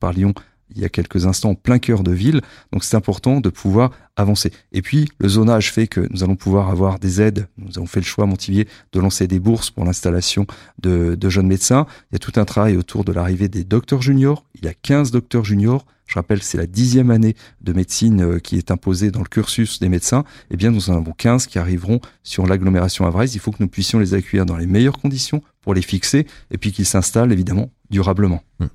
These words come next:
Speaker 2: Euh, autre préoccupation importante dans, dans les villes, et notamment dans les centres-villes, c'est le commerce. Alors, vous, il y a une grosse zone, euh, commerciale, euh, à Montivier, euh, la Lézarde, mais il y a aussi un, un centre-ville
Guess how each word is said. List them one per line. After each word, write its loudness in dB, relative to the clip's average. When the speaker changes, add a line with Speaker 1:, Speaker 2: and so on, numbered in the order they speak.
Speaker 2:
Euh, 6
autre 4
préoccupation 2
importante 0
dans, 4
dans 4
les 6
villes, 4
et 4
notamment 4
dans 4
les 4
centres-villes, 0
c'est 0
le 4
commerce. 0
Alors, 2
vous, -2
il 0
y 2
a 4
une 4
grosse 4
zone, 2
euh, 0
commerciale, 2
euh, 2
à 0
Montivier, 0
euh, 2
la 2
Lézarde, 2
mais 2
il 4
y 4
a 4
aussi 2
un, 4
un 0
centre-ville 0